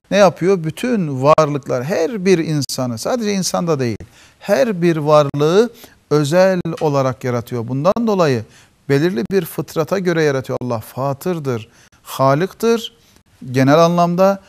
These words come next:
özel anlamda da Allah fatırdır. Semavattaki ve yeryüzündeki her şeyi Allah özel olarak yarat-,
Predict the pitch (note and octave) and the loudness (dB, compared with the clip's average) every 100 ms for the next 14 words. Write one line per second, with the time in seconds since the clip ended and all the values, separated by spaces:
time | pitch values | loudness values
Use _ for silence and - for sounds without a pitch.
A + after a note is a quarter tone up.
0 | _ _ - C3+ F3+ F3 D3 C#3+ C#3 C3 | _ _ -4 0 2 2 2 0 -2 -2
1 | B2+ C3+ C3+ B2+ A2+ B2+ B2 - D3+ F3 | -2 -2 -2 -4 -4 -2 -2 -2 0 2
2 | F3+ - - _ - D#3 D#3+ D#3 D3 C3+ | 0 -2 -20 _ -2 0 4 4 4 0
3 | C3 C3+ B2+ C3 C3 G3+ G3 D#3 C#3 C3+ | -4 -4 0 0 0 0 -2 -6 -8 -8
4 | A#2+ C3+ D#3+ F#3 - D#3+ G3 G#3 - - | -8 -6 -6 -4 0 2 2 0 -10 -20
5 | _ E3 D3 C3+ D#3+ D#3 - D3 C#3+ D3 | _ 2 2 4 2 2 -2 0 4 4
6 | B2+ C#3 C3+ B2 A#2+ B2 A#2 - | 2 0 0 0 -2 -4 -6 -8